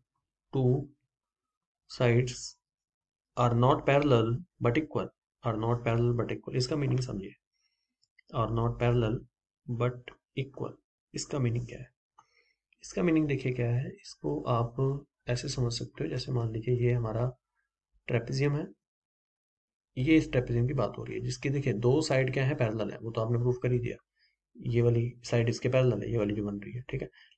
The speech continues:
लेकिन ये side इसके equal होगी। ये parallel तो नहीं है लेकिन they are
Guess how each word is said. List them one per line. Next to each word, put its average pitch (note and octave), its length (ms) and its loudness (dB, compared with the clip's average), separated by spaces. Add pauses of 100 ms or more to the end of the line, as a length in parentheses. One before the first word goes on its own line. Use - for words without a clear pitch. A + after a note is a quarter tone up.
लेकिन C#3+ 240 2 (180)
ये F#3 140 10
side D#3+ 240 8
इसके C#3 220 2 (240)
equal B2+ 280 -2
होगी। - 300 -14 (200)
ये C3 160 6
parallel B2 360 8
तो F#3 60 10
नहीं G3 240 8
है G#3+ 80 4 (120)
लेकिन D#3+ 300 2
they A#2 200 8
are G3+ 100 4